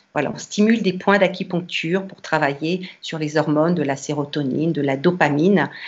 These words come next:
pour réguler complètement le sommeil. Également très, très bon pour la ménopause où nous n'avons plus ni bouffée de chaleur, ni sudation.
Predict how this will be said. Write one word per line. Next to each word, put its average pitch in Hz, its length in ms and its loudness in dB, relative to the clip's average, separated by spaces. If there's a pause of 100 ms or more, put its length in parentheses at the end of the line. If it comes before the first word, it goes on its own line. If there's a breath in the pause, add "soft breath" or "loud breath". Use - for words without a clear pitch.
(320 loud breath)
pour 202 200 2
réguler 208 540 4
complètement 190 560 0
le 190 100 4
sommeil. 175 520 0
Également 165 360 2
très, 175 320 -2
très - 160 0
bon 196 160 0
pour 180 140 -2
la 147 100 -2
ménopause 151 540 0
où 185 60 0
nous 165 260 -2
n'avons 170 220 0
plus 254 400 2 (1160 loud breath)
ni 247 220 6
bouffée 254 300 2
de 247 60 -2
chaleur, 233 440 4
ni 302 160 4
sudation. - 520 -2